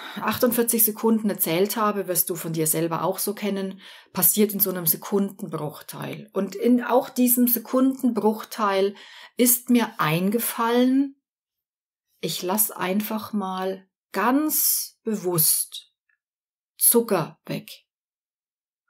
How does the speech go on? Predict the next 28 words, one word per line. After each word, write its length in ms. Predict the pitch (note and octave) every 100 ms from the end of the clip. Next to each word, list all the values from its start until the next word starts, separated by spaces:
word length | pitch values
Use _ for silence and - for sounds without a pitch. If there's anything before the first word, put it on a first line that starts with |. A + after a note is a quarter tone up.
| _ _ _ _ _ _ _ -
Und 440 | G3 G3 G3 F#3+
da 220 | F#3 F3+
ich 140 | G#3 G#3+
ein 80 |
Fan 460 | G#3 - A3 A#3+ C#4+
von 260 | - G#3+ G#3+
Zahlen, 720 | - F#3 F3 G3 B3 C4 B3
von 200 | E3 D#3
Ziffern 520 | - A#3 - B3+ B3
bin 200 | A#3+ A#3
und 100 | G3
vor 140 | F#3
allen 240 | - F3 F3+
Dingen 240 | F3+ F3
von 320 | D#3+ D#3 D3+
heiligen 760 | E3 G3 A3+ A#3 G#3+ G#3 G#3 - _ _ -
Zahlen, 800 | - G3 F#3 F#3 F#3 F#3 F#3+ _ _ _
ich 160 | - D#3
mach 220 | C#3 C3
das 200 | F#3 -
zwölf 320 | - E3 D#3
Tage. 440 | - D3+ - D3+ D#3 _ _ _ _ _ _ _ _ _ _ _ _ _ _ _ _ _
Und 580 | F#3+ F#3+ F3+ - - _ _ _
da 180 | F#3+ F#3
ich 160 | F#3+ G3+
mit 140 | -
Tom 240 | G3 F#3 E3
zusammensitze, 1040 | E3+ G3+ A#3+ C#4 C#4 C4+ - C4 B3 B3